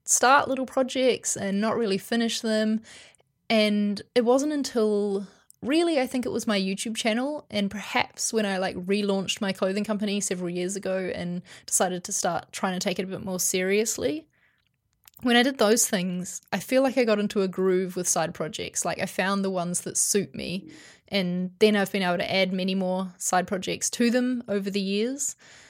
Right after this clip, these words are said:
that I've been able to keep going with and keep feeling motivated with.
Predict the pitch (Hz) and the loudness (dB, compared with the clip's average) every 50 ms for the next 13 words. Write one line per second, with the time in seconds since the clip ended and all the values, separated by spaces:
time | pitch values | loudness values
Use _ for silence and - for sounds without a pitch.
0 | - _ _ - 185 185 180 - 185 190 185 180 180 - 226 190 - - 196 190 | -20 _ _ -4 -4 -4 -4 -4 -4 -4 -4 -4 -2 -2 -4 -4 -2 -2 0 0
1 | 190 190 190 185 190 180 - - - - - 175 170 175 185 208 - - 220 - | 0 0 -2 -2 -2 -4 -6 -14 -14 -10 -8 -6 -6 -6 -8 -10 -6 -6 -6 -6
2 | - - - 190 175 175 175 180 175 175 180 180 175 170 170 170 - 170 175 190 | -6 -4 -4 -2 -2 -2 -2 -2 -2 -2 -2 -2 -2 -4 -4 -6 -6 -6 -6 -6
3 | 180 - - - | -6 -10 -20 -20